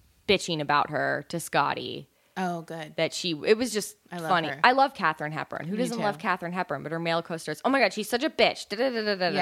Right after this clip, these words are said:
Speaker 2: yeah, of
Speaker 1: Like,
Speaker 2: course.
Speaker 1: just being shady about her behind her back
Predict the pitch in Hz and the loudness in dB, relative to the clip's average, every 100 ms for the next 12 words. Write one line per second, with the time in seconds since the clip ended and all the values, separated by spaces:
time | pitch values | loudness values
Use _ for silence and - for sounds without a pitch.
0 | 139 160 160 160 190 156 - 196 - - | 0 2 2 2 -2 -6 -6 -6 -6 -4
1 | 175 165 156 156 - _ _ _ _ - | -2 -2 -4 -6 -12 _ _ _ _ -2
2 | 185 165 151 147 139 - 147 139 143 160 | 0 0 -2 0 -2 -2 -4 -4 -4 -4
3 | 147 143 147 139 131 - - | -4 -6 -6 -2 -2 -4 -12